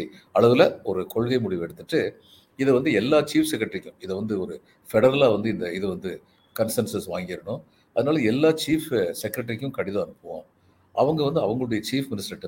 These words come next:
பேசி அவங்க கன்கரன்ட் பண்ணாங்கன்னா, இதை அனுப்பி விட்டாங்கன்னா பிறகு நம்ம கொண்டு வந்துடலாம் அப்படின்னு சொல்லி நினைச்சாங்க.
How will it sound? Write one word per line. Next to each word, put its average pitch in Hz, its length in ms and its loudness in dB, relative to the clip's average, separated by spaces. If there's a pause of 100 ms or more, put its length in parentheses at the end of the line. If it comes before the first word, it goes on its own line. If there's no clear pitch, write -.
பேசி 107 320 -4 (460)
அவங்க 120 360 4
கன்கரன்ட் 117 340 -4
பண்ணாங்கன்னா, 95 480 -4
இதை 95 160 0
அனுப்பி 95 240 -6
விட்டாங்கன்னா 92 360 -6
பிறகு 202 220 2
நம்ம 110 160 0
கொண்டு 98 260 -8
வந்துடலாம் 85 440 -6 (360)
அப்படின்னு 101 300 -2
சொல்லி 113 140 -4
நினைச்சாங்க. 87 420 -6